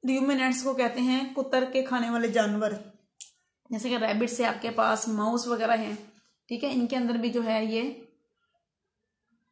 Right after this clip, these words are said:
इनके अंदर भी जो है cellulose enzyme produce होता है, इसलिए ये भी, इनके अंदर भी जो है cellulose digest हो जाता है।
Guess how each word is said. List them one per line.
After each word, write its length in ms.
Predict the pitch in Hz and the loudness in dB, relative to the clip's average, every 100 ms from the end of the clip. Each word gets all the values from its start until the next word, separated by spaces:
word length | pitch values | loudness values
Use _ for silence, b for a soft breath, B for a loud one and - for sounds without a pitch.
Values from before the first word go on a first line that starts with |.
| _ _ _ _ _ _ _ - | _ _ _ _ _ _ _ -6
इनके 400 | 240 233 233 247 | 0 0 2 0
अंदर 400 | 226 214 240 247 | 0 0 0 0
भी 160 | 226 226 | 0 -2
जो 140 | 226 | 0
है 60 | 247 | 0
cellulose 400 | 247 226 226 226 | 0 0 0 0
enzyme 360 | 226 214 214 | -2 -2 -4
produce 320 | 220 214 220 | -4 -4 -4
होता 160 | 226 226 | -4 -4
है, 60 | 240 | -4
इसलिए 220 | 226 233 | -4 -4
ये 100 | 220 | -2
भी, 240 | 233 254 B B B B | -2 -4 B B B B
इनके 180 | 240 240 | 0 2
अंदर 200 | 226 226 | 0 -2
भी 300 | 226 233 233 | -4 -4 -6
जो 100 | 233 | -6
है 200 | 220 226 | -4 -2
cellulose 420 | 226 220 226 226 | -2 -4 -4 -2
digest 340 | 220 208 208 | -2 -2 -4
हो 120 | 220 208 | -4 -6
जाता 280 | 196 - | -8 -10
है। 160 | 190 190 | -12 -14